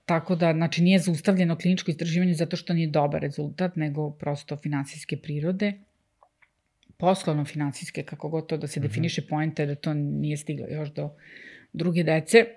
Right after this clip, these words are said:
Speaker 1: <clears throat> a mi svi živimo za taj dan da ta genetska terapija bude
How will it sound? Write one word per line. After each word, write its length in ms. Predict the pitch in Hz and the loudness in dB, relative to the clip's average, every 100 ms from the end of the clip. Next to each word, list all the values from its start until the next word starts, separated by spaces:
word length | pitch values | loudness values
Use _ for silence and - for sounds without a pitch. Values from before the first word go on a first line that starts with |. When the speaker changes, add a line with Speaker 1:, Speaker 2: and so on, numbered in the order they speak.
| - | 0
Speaker 1:
<clears throat> 200 | 196 180 | 0 4
a 120 | 196 | 6
mi 160 | 185 175 | 6 4
svi 160 | 185 | 2
živimo 360 | 156 151 160 156 | 2 2 0 -2
za 100 | 147 | -4
taj 220 | 156 151 | -2 -2
dan 220 | 151 151 | -2 -4
da 80 | 151 | -6
ta 200 | 151 151 | -6 -6
genetska 440 | 147 143 147 - | -6 -8 -10 -12
terapija 420 | - 135 135 151 151 | -12 -10 -10 -8 -8
bude 360 | 160 131 - | -8 -8 -10